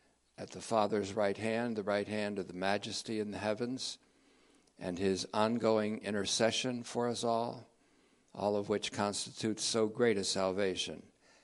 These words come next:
We are those who have received this message of reconciliation.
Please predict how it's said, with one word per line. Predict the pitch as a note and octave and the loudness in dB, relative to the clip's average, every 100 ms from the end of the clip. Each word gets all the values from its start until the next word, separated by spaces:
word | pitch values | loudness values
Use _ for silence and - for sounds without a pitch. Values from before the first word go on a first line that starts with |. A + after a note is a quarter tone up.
| _ _ _ _ _ | _ _ _ _ _
We | - B2+ | 4 8
are | C3 | 8
those | A2+ A2 A2 A2+ A2 - - _ _ _ _ _ _ _ _ _ _ _ _ | 8 8 8 6 2 -2 -4 _ _ _ _ _ _ _ _ _ _ _ _
who | B2 A2 | 0 4
have | G#2 G2+ G2+ - - _ - | 6 6 4 0 -14 _ -8
received | G#2+ G2 - C#3+ B2 | -2 2 6 8 6
this | B2 B2+ | 2 2
message | C3+ C3+ D3 C3 | 4 2 2 -2
of | C3 | 0
reconciliation. | C3+ C3 B2+ C#3 C3+ C3 C3+ C3 - C#3 | 2 0 -2 2 4 4 4 2 -2 -8